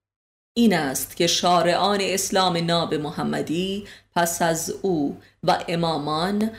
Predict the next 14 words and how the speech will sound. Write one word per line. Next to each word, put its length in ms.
عرفای 600
ما 280
بودند 680
که 100
همواره 440
به 100
واسطه 600
شریعت 580
مداران 680
کذاب 840
بنی 400
اسرائیلی 1000
تحت 280
آزار 680